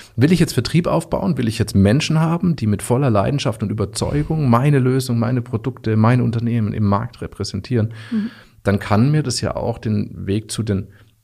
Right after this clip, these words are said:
Speaker 1: Vertriebsmitarbeitenden erleichtern, wenn ich die Verantwortung davon wegnehme und sage, hey, du musst dich jetzt nicht unbedingt mit jeder Lösung bis ins letzte Detail auskennen, weil ich habe hier eine coole Struktur, ich habe hier coole Menschen, die dich dabei unterstützen.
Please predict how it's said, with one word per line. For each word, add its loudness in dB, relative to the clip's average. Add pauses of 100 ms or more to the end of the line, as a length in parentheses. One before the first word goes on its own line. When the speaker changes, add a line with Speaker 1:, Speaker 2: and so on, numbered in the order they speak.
(680)
Speaker 1:
Vertriebsmitarbeitenden 0
erleichtern, 0
wenn 6
ich -2
die -2
Verantwortung -4
davon -6
wegnehme -6
und -4
sage, -4
hey, -2
du -4
musst -4
dich -6
jetzt -6
nicht -2
unbedingt -4 (380)
mit -2
jeder 4
Lösung 4
bis -2
ins -4
letzte -2
Detail -4
auskennen, -4
weil 0
ich -4
habe 0
hier 0
eine -2
coole -2
Struktur, -4
ich -4
habe -4
hier -2
coole 0
Menschen, -4
die -4
dich -6
dabei -2
unterstützen. -4